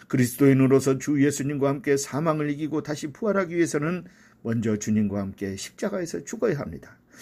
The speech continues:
그렇습니다, 여러분. 성경은 말씀합니다. "내가 그리스도와 함께 십자가에 못 박혔나니 그런즉 이제는 내가 산 것이 아니요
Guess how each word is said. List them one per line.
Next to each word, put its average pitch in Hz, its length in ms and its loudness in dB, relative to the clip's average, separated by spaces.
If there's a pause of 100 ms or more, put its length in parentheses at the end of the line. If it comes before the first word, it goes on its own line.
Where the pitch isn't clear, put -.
(220)
그렇습니다, 180 600 0
여러분. - 400 -8
성경은 117 640 2
말씀합니다. - 680 -4 (400)
"내가 135 280 8
그리스도와 135 500 2
함께 143 280 0
십자가에 139 520 0
못 139 180 0
박혔나니 151 800 -2
그런즉 156 400 0
이제는 151 380 2
내가 180 240 0
산 180 220 -8
것이 170 220 -4
아니요 156 420 -2